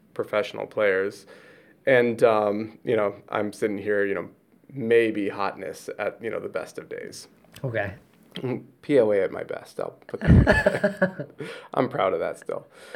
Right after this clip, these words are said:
Speaker 1: But, um, once it kind of got out into the Golden Ticket, you started getting more people in, and you started seeing how it shifted out, and you're like, "Okay, it's, you know, I'm starting to get the hang of it."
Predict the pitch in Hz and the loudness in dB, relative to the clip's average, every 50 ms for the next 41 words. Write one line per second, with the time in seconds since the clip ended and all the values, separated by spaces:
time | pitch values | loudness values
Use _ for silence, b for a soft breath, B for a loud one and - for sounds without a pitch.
0 | B B B B - 139 135 127 131 - - - 131 123 117 113 113 104 - 117 | B B B B 8 10 10 8 6 2 -2 2 4 4 6 4 4 2 0 2
1 | 131 160 208 220 - 208 - - 185 165 131 123 131 123 123 123 120 101 120 113 | 4 4 4 4 0 -2 0 2 2 4 4 6 6 8 8 8 6 4 2 0
2 | 113 113 117 110 113 110 107 107 104 - 151 151 - 107 101 101 - - 113 110 | 0 0 4 6 6 6 4 2 0 2 2 2 2 0 -6 -2 2 4 4 4
3 | 110 107 107 - 117 113 113 110 107 107 107 110 107 - - 127 123 120 127 127 | 4 2 2 2 2 4 4 4 2 2 0 -2 -4 -6 -8 -4 0 4 6 6
4 | 127 120 - 127 113 - 110 107 107 107 104 104 104 104 101 - - - - - | 6 4 2 -4 -4 0 0 2 2 2 2 0 0 -2 -4 -6 -12 -20 -12 -4
5 | - 127 117 113 113 110 - - 123 117 110 110 110 107 104 98 - - - 113 | 2 4 4 4 2 0 -6 -4 -2 -2 0 0 2 2 0 0 0 -2 -4 -4
6 | - - 113 101 101 98 98 98 - - 110 104 104 104 104 117 135 - - 95 | -2 -2 -2 0 2 2 2 0 0 0 0 2 2 2 2 2 0 0 0 -2
7 | 82 78 - - - - _ _ _ _ - - - - - - - _ _ - | -2 -4 -4 -6 -10 -20 _ _ _ _ -20 -20 -18 -18 -18 -20 -20 _ _ -10
8 | - 120 113 104 101 107 - - 123 123 110 127 113 117 107 - 107 101 107 101 | -4 -2 -2 -2 -2 -2 2 4 4 4 4 4 2 2 2 2 0 -2 -2 -2
9 | 98 95 87 85 87 - - - | -2 -2 0 0 0 0 0 -2